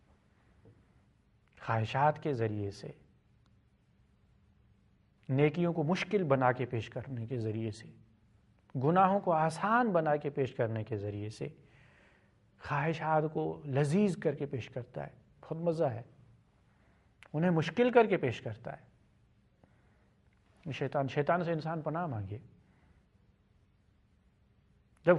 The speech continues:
خدا کی پناہ میں آ جائے گا، خدا اسے بصیرت عطا کرے گا۔ مومنین کی ایک صفت یہی ہے کہ جب بھی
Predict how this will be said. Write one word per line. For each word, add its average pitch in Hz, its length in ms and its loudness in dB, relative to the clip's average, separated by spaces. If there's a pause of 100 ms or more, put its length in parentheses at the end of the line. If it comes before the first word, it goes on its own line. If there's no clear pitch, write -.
خدا 262 240 12
کی 254 160 10
پناہ 269 440 12
میں 311 140 10
آ 269 180 12
جائے 254 280 12
گا، 254 140 12
خدا 226 200 10
اسے 185 220 12
بصیرت 143 500 6
عطا 113 260 4
کرے - 320 -6
گا۔ - 80 -8 (2250)
مومنین 156 420 2
کی 185 100 4
ایک 175 140 4
صفت 190 300 4
یہی 190 340 6
ہے 110 80 -2 (800)
کہ 185 100 8
جب 220 220 12
بھی 247 520 8